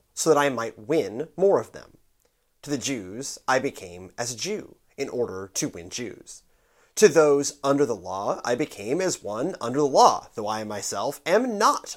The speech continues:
under the law, so that I might win those under the law. To those outside the law I became as one outside the law, though I am not free from God's law, but am under Christ's law, so that I might win those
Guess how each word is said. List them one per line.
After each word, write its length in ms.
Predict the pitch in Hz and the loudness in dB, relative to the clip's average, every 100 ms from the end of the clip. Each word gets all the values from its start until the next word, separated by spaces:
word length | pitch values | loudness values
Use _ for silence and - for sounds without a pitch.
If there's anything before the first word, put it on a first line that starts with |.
| - | -8
under 180 | 113 101 | -8 -8
the 120 | 107 | -14
law, 380 | 80 82 - - _ _ - _ | -12 -14 -14 -20 _ _ -20 _
so 140 | - | 4
that 100 | 185 | 4
I 220 | 139 151 196 | 8 6 6
might 300 | 131 135 - | 4 0 -4
win 480 | 107 160 220 254 - | -2 0 0 -4 -8
those 420 | 104 98 117 156 - | -8 -6 -6 -8 -10
under 180 | 101 98 | -12 -6
the 120 | 113 | -6
law. 440 | 120 208 202 - _ _ - - | 0 2 2 -2 _ _ -20 -20
To 80 | - | 0
those 300 | 147 135 127 - | 2 2 0 0
outside 580 | 127 - - 110 113 | 0 2 2 2 2
the 80 | 123 | 2
law 300 | 123 110 143 | 2 4 4
I 140 | 202 123 | 4 0
became 460 | 123 - 113 127 | -6 -6 -6 -6
as 340 | 127 143 - - | 0 0 -2 -8
one 300 | 104 117 139 | -6 -6 -2
outside 640 | 151 175 - - 190 233 277 | 0 0 0 0 2 2 0
the 100 | 131 | -4
law, 320 | 107 98 76 | -4 -6 -6
though 220 | - 113 | -6 -4
I 100 | 113 | -2
am 320 | 123 135 113 107 | -2 -6 -6 -4
not 360 | 120 196 - | 2 2 2
free 280 | - 117 104 | -8 -8 -8
from 220 | - 110 | -8 -8
God's 500 | 98 104 117 120 - | -4 -2 -2 -4 -10
law, 360 | 64 78 120 143 - _ | -10 -2 -2 -2 -10 _
but 220 | 127 - | -6 -2
am 360 | 123 123 147 - | -2 0 -2 -4
under 300 | 107 104 185 | -8 0 -2
Christ's 580 | - 233 240 269 - - | 0 2 2 2 -2 -2
law, 480 | 101 90 87 151 - - - | -6 -6 -2 -4 -6 -20 -6
so 160 | - | 4
that 40 | 170 | 8
I 100 | 180 | 8
might 260 | 170 175 | 6 2
win 420 | 120 113 165 220 247 | -2 -2 0 -2 -4
those 400 | 113 104 120 | -4 -4 -6